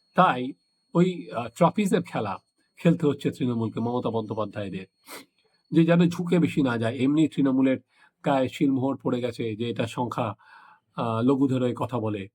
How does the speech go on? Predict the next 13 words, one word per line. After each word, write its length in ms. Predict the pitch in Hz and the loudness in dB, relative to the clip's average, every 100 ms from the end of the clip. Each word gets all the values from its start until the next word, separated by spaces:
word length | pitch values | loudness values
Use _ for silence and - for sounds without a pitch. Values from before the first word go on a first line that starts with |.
| _ _ _ _ - | _ _ _ _ -6
যেটা 200 | 143 123 | -2 0
বিজেপি 420 | 120 123 127 113 | 0 0 -2 -2
ক্রমাগত 520 | 160 127 123 117 117 | 0 0 0 -2 -6
বলে 220 | 110 110 | -4 -4
চলছে, 440 | 110 113 101 107 - _ _ _ _ - | -2 -4 -6 -10 -12 _ _ _ _ -4
তাহলে 240 | 131 123 | -2 -2
সেটা 280 | - 165 139 | 0 2 2
যেন 160 | 135 | 0
আরো 260 | 180 117 135 | 0 0 0
না 260 | 123 120 123 _ _ - | 0 -2 -4 _ _ -8
বাড়ে, 340 | 110 120 117 143 | -4 -2 -2 -4
সেটা 320 | 147 135 156 | -4 -4 -4
তাকে 300 | - - | -4 -4